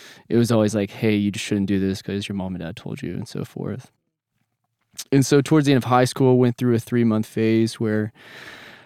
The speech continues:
I was just like, "You know what? <sighs> I keep on failing in these things like this. I'm just going to try and see what the world offers." And so tried that route. It was fun for a time being, but it led me,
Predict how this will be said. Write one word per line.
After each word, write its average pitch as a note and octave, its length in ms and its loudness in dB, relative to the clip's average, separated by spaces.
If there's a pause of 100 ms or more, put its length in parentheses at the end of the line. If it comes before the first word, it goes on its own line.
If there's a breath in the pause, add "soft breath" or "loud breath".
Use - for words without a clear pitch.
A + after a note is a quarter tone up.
(160 loud breath)
I - 80 4
was C3+ 100 6
just C3 100 0
like, B2+ 140 4
"You C#3+ 60 6
know C#3+ 120 8
what? C#3 360 6
<sighs> - 540 -12
I A#2 140 2
keep B2+ 260 -2
on A#2+ 140 0
failing A#2+ 340 2
in A2+ 60 2
these A2 160 0
things A2 540 0
like G#2 240 -4
this. A2+ 340 -4
I'm A#2 160 -2
just A#2 200 -6
going A2 240 -2
to A#2 120 -8
try A2 380 -2
and A#2 220 -4
see G#2+ 300 -4
what A2 240 -4
the - 80 -6
world - 280 -6
offers." - 640 -8 (160)
And A2 160 2
so A2+ 340 4
tried B2+ 360 2
that A#2+ 120 4
route. A2+ 360 4 (1080)
It C#3 80 6
was C3+ 200 4
fun C3+ 360 4
for B2 160 0
a B2 60 4
time A#2 360 0
being, A2+ 460 2 (100)
but A2 280 0
it A#2 120 0
led A#2+ 240 0
me, A2 220 -4